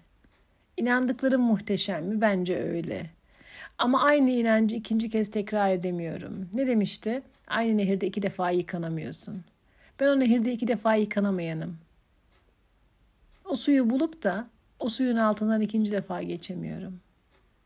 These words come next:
Bu benim,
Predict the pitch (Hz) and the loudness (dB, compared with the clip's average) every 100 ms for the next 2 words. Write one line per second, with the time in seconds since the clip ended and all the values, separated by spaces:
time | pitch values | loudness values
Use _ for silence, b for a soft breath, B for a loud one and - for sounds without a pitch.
0 | _ _ _ _ _ _ _ _ _ _ | _ _ _ _ _ _ _ _ _ _
1 | _ _ _ _ _ _ B B B B | _ _ _ _ _ _ B B B B
2 | B B B B 339 370 294 226 294 | B B B B 10 10 12 8 6